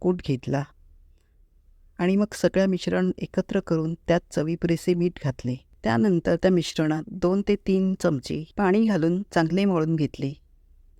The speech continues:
त्यानंतर मिश्रणाचे मध्यम आकाराचे दोन गोळे तयार करून एका ओल्या रुमालावर थापून घेतले. पॅनवर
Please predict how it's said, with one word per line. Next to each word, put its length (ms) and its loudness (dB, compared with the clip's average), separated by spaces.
त्यानंतर 640 0
मिश्रणाचे 680 -2
मध्यम 420 0
आकाराचे 440 0
दोन 240 0
गोळे 300 0
तयार 220 -2
करून 220 0
एका 360 2
ओल्या 300 2
रुमालावर 600 -2
थापून 340 -2
घेतले. 520 -2
पॅनवर 420 2